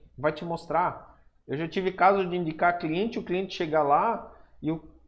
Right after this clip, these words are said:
e o, o cliente que, que tava apresentando, cara, o cara foi o melhor vendedor do mundo. "Ó, vem aqui, ó, pô, tá vendo? Os caras fizeram isso, os caras fizeram aquilo, olha só como ficou legal isso, como ficou legal aquilo."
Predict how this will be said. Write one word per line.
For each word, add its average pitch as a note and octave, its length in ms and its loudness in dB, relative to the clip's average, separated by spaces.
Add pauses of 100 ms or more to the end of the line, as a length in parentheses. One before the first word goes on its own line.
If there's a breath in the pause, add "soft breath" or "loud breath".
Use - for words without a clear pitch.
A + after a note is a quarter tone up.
e D#3 140 -2
o, D#3+ 40 2
o B2+ 560 0
cliente F#3 340 -2
que, E3+ 180 -4
que - 160 -6
tava D#3+ 380 4
apresentando, D3 720 -2
cara, F#3+ 300 0
o B2+ 140 -10
cara G#3+ 520 -2
foi G3+ 180 4
o G#3+ 120 6
melhor G#3 340 4
vendedor A#3 440 4
do G#3 80 -2
mundo. G3 320 -2
"Ó, B3+ 260 2
vem G3 220 -4
aqui, A3+ 340 -4
ó, A#3 180 4
pô, G#3+ 240 0
tá G#3 120 0
vendo? G3+ 280 -4
Os E3 120 -10
caras - 240 4
fizeram F3 280 -4
isso, F#3 160 -6
os - 60 -20
caras E3+ 200 -4
fizeram D#3+ 220 0
aquilo, E3 260 -2
olha F#3 160 4
só F#3 180 -4
como F3 200 -8
ficou - 180 -6
legal D3+ 280 4
isso, D#3 160 -6
como D3+ 160 -10
ficou - 220 -6
legal C3+ 260 -2
aquilo." D3 400 -8